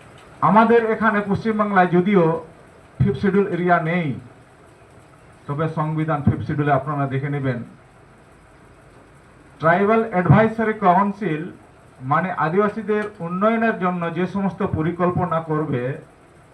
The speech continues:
সেটা শুধু ফিফথ শিডিউল এরিয়ায় যে হবে এই ট্রাইবাল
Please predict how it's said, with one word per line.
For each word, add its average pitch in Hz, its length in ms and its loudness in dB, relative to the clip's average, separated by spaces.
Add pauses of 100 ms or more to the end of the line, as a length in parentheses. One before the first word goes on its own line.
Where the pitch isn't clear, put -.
(960)
সেটা 160 260 -2
শুধু 202 280 0 (180)
ফিফথ - 340 -2
শিডিউল 190 320 0
এরিয়ায় 190 400 0
যে 202 120 0
হবে 170 280 0
এই 156 280 -4 (480)
ট্রাইবাল 151 320 -4